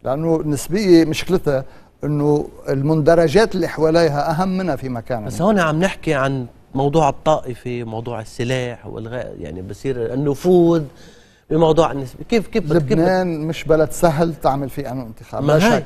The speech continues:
Speaker 1: وما
Speaker 2: ما هيدا
Speaker 1: حدا،
Speaker 2: هو.
Speaker 1: لا يفكر حدا عنده انه الحل السحري. بس
Speaker 2: منروح على ستين اريح شيء وبنخلص بسرعه.
Speaker 1: يعني الستين وصلنا لهون بعتقد،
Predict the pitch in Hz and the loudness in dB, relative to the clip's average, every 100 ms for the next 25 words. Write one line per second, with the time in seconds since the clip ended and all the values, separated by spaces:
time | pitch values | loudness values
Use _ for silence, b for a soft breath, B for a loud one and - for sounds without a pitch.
0 | - 151 190 180 196 180 165 156 185 190 | -6 0 2 2 0 0 -4 -4 -6 -4
1 | 202 - 135 175 165 147 147 156 151 143 | -6 -6 -8 -8 -8 -8 -8 -6 -4 -4
2 | 143 139 120 160 151 143 - - - 92 | -6 -8 -6 -4 -4 -6 -10 -12 -16 -20
3 | _ _ b b _ _ _ _ _ _ | _ _ b b _ _ _ _ _ _
4 | - 160 165 - - 214 254 277 233 226 | 0 0 0 -4 -4 0 2 2 0 -4
5 | - 220 - 240 220 196 214 214 202 - | -4 -6 -2 -2 -2 -2 -2 -2 -2 -6
6 | 208 185 175 196 - 170 165 - 170 127 | -4 -4 -2 -4 -4 -8 -8 -4 -2 -2
7 | 143 143 - 165 - 190 185 175 156 - | -2 -4 -4 -4 2 2 2 0 0 2
8 | 175 160 151 180 175 120 107 120 110 | 2 4 2 0 0 -2 -4 -6 -8